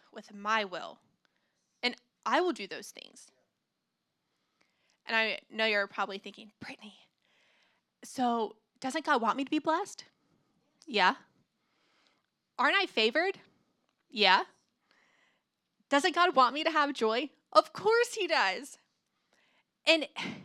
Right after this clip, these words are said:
he knows that the greatest blessing, the greatest favor that you can experience, and the greatest joys are all found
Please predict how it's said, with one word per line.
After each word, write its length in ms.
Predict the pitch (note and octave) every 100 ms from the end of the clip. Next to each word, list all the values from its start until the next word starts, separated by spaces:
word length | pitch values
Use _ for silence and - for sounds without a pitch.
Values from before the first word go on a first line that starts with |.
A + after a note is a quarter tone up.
| -
he 300 | - - E4
knows 560 | C#4+ C4 B3+ D4+ F#4+ - -
that 140 | D4 C#4+
the 120 | B3+
greatest 520 | - A3+ A#3+ D4 -
blessing, 480 | G#3 G3+ - B3+ D#4 _ _ _ _ -
the 140 | C4
greatest 720 | G#3+ G#3+ A#3 B3+ D#4 F4+ -
favor 640 | - - A3 A3+ C#4+ F4+ F4
that 120 | A#3
you 120 | A3+
can 140 | A#3 B3
experience, 840 | A#3+ - G#3+ G#3+ C4 F4 - - _ _ _ _ _
and 160 | C#4 C#4+
the 60 | D4
greatest 800 | - A#3 G#3+ A#3+ C#4 F#4 - - _
joys 540 | - G3 G#3+ E4 F4 - _ _ -
are 220 | B3 - -
all 220 | A#3+ C4+
found 460 | - A#3 A3 C4